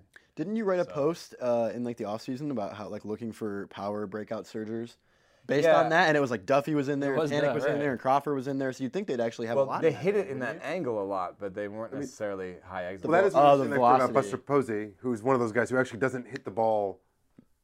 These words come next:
Speaker 4: Compared to other elite hitters, he is probably one of the, like, low exit velocity guys.
Speaker 2: Yeah.
Speaker 1: Huh.
Speaker 4: You know, he does not hit. He's not putting up one tens
Speaker 2: I'd be
Speaker 4: regularly, but he's hitting,
Speaker 2: interested.
Speaker 4: like, ninety-five consistently. So
Speaker 2: I'd be interested to see, you know,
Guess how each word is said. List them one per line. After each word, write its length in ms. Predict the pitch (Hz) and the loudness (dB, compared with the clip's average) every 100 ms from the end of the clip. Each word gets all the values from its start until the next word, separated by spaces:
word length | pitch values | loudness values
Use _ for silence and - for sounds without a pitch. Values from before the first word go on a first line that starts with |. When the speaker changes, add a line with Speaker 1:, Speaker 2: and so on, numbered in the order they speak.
| - | -12
Speaker 4:
Compared 260 | 156 170 147 | 2 4 4
to 80 | |
other 180 | 139 139 | 4 4
elite 220 | 127 123 | 2 0
hitters, 460 | 113 131 156 165 - _ 131 | -4 -4 -4 -6 -16 _ -12
he 140 | 113 95 98 _ - | -10 -12 -20 _ -16
is 120 | 117 | -4
probably 240 | 143 120 | -2 0
one 160 | 110 107 | 0 -2
of 80 | 95 | -2
the, 100 | 101 | -4
like, 300 | 95 92 _ _ _ _ _ | -4 -6 _ _ _ _ _
low 360 | 123 120 123 113 | -4 4 6 6
exit 260 | 107 101 | 2 -4
velocity 400 | 107 92 87 98 | -6 -6 -8 -14
guys. 520 | 82 95 - 113 _ _ 101 | -14 -14 -14 -20 _ _ -12
Speaker 2:
Yeah. 140 | 98 | -8
Speaker 1:
Huh. 140 | 92 120 _ - | -8 -8 _ -10
Speaker 4:
You 100 | 104 | -8
know, 80 | |
he 80 | 98 | -8
does 120 | 101 | -8
not 200 | 110 110 | -8 -8
hit. 200 | - 120 110 | -8 -12 -10
He's 120 | 117 | -6
not 160 | 127 - | -6 -4
putting 180 | 120 | -6
up 80 | 107 | -4
one 160 | 110 107 | -6 -6
tens 560 | 110 101 87 - - _ - | -6 -8 -10 -16 -20 _ -16
Speaker 2:
I'd 140 | 110 | -8
be 60 | 113 | -2
Speaker 4:
regularly, 220 | 123 117 | -2 0
but 100 | 127 | 0
he's 100 | 151 | 2
hitting, 160 | 165 147 | 2 4
Speaker 2:
interested. 60 | |
Speaker 4:
like, 140 | 139 110 | 2 2
ninety-five 760 | 135 135 123 135 120 117 104 _ _ _ - | 2 2 0 0 0 -2 -4 _ _ _ -8
consistently. 800 | 120 - 131 127 101 87 90 104 _ _ _ _ _ _ _ - | -8 -6 -8 -8 -12 -16 -20 -20 _ _ _ _ _ _ _ -14
So 180 | - - _ - | -14 -16 _ -4
Speaker 2:
I'd 140 | 143 | -2
be 80 | 147 | -2
interested 380 | 127 123 120 104 | -6 -10 -12 -10
to 80 | 101 | -12
see, 440 | - 117 110 104 - | -8 -6 -6 -8 -14
you 120 | 110 | -12
know, 280 | 101 98 | -10 -10